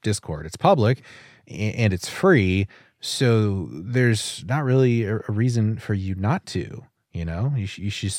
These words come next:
you should just do it. And, uh, you can find that, along with all our other stuff, at our link tree. So just head on over to L I N K T R dot E E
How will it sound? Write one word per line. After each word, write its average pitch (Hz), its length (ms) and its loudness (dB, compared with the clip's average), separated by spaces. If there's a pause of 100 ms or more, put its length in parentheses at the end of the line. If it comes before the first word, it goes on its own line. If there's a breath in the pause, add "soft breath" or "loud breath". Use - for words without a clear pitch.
(120)
you - 100 -12
should 113 220 -4
just 98 140 -2
do 147 200 2
it. 90 180 -4 (460 loud breath)
And, 117 420 2
uh, 123 140 2
you 117 160 0
can 139 120 2
find 151 460 2
that, 90 320 -2
along 104 240 0
with 95 100 -2
all 113 200 0
our 90 120 0
other 135 200 2
stuff, 110 560 2 (460 loud breath)
at 123 460 0 (140)
our 165 240 0
link 160 380 -2
tree. 82 500 -4 (420)
So - 180 -8
just 110 180 -6
head 147 180 2
on 156 160 2
over 113 520 2 (180)
to 110 400 2
L 156 200 2
I 104 480 2
N 175 220 0
K 90 500 -2 (100)
T 214 300 -4
R 120 520 4 (180)
dot 139 300 0
E 143 200 -2
E 95 360 0